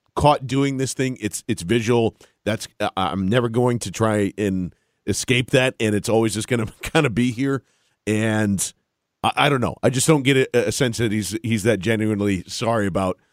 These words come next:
a lot of that stuff that's there. And there's a lot of people that just say,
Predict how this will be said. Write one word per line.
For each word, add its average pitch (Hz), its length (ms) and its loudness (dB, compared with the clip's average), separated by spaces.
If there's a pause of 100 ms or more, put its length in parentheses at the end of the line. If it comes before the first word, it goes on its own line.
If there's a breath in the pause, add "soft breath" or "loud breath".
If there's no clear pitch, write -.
(260)
a 87 60 -2
lot 113 240 2
of 110 60 -2
that 113 160 -2
stuff 113 200 0
that's 104 200 -4
there. 139 260 2
And 110 160 -4
there's 110 160 -2
a 107 60 -2
lot 123 260 2
of 143 80 -4
people 135 240 -2
that 123 120 0
just 120 220 -4
say, 120 300 2